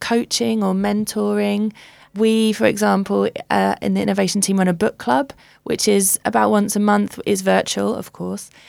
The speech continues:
using, um, video chat and Mural. Will, somebody will bring a book and talk about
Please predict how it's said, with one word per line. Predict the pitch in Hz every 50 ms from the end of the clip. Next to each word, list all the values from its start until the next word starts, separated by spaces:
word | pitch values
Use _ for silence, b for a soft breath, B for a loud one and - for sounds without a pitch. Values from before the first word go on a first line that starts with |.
| B B B
using, | 196 190 185 185 196 190 190 190 190 - -
um, | 196 185 185 185 180
video | 180 214 202 202 190 190
chat | 190 185 - 190 185 196 - -
and | - 180 180 180 185
Mural. | 196 214 220 214 214 214 214 208 208 208
Will, | 196 190 190 196 196 190 190 196 -
somebody | - - - 208 196 196 196
will | 190
bring | 185 202 190 185
a | 180
book | 175 196 190 175 170
and | 180 180 170
talk | - 190 190 190 -
about | 180 196 190 208 214 -